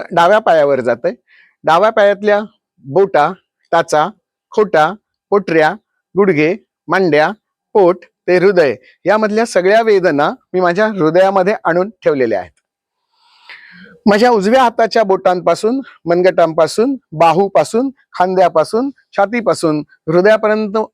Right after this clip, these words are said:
या वेदना मी एकत्र करून ठेवलेल्या आहेत. आता माझ्या डाव्या हातांच्या बोटांपासून, मनगटातनं, बाहूमधनं, खांद्यामधून, छातीमधून हृदयाकडे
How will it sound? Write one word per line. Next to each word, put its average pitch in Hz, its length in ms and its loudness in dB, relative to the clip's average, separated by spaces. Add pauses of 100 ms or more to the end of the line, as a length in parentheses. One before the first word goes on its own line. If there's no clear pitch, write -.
(140)
या 170 180 0 (100)
वेदना 165 380 -2 (120)
मी 170 260 -4
एकत्र 170 300 -2
करून 151 260 -2
ठेवलेल्या 113 400 -2
आहेत. - 80 -10 (720)
आता 233 220 0
माझ्या 185 320 0 (200)
डाव्या 175 340 2
हातांच्या 156 540 -2 (240)
बोटांपासून, 170 760 -2 (280)
मनगटातनं, 170 680 0 (300)
बाहूमधनं, 175 680 0 (420)
खांद्यामधून, 202 600 0 (320)
छातीमधून 190 640 -2
हृदयाकडे 180 840 0